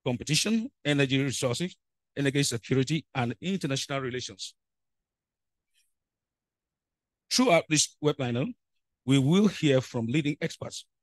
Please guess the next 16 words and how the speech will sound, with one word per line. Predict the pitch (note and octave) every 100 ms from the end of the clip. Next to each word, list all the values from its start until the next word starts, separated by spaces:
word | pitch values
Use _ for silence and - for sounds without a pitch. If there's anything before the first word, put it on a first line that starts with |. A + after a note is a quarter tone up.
| _ _ _
who | D#3+
will | D3
share | B2 - - C3+ C3
their | B2+ A2+ - _ -
insights | F#3+ - - B2 A#2+ -
on | A#2
how | A#2 A#2+ A#2
these | B2 A2+ - - _ _ C#3
dynamics | D#3 D#3+ D3+ C3 - -
are | C3 -
playing | C3+ C3 -
out | C3+ A#2+
on | C3 A2+
the | A2
global | A#2 B2+ A#2
stage. | - C#3 F#2 -